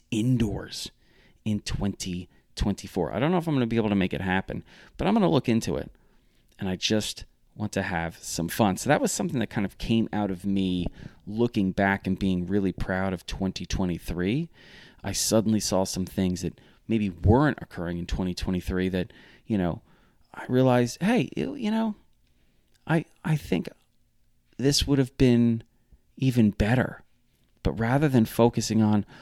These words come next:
"Oh, twenty twenty-three wasn't that great because I didn't do this," I thought, "I can make twenty twenty-four pretty badass." By just taking the learnings from twenty twenty-three. So that's,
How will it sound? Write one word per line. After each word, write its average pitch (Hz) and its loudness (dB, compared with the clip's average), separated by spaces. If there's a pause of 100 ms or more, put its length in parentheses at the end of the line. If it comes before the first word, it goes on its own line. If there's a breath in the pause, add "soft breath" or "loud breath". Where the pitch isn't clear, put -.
(240 loud breath)
"Oh, 117 6
twenty 117 4
twenty-three 113 2
wasn't 107 0
that 110 0
great 117 4
because 98 -4
I 98 2
didn't 101 2
do 104 2
this," 117 0
I 101 -4
thought, 101 0 (920 loud breath)
"I 127 2
can 226 0
make 180 4
twenty 123 0
twenty-four 120 0
pretty - -2
badass." - -2 (760)
By 110 -4
just - -2
taking 113 2
the 101 2
learnings 101 2
from 98 -4
twenty 101 0
twenty-three. 104 -2 (500)
So 196 -2 (180)
that's, - -4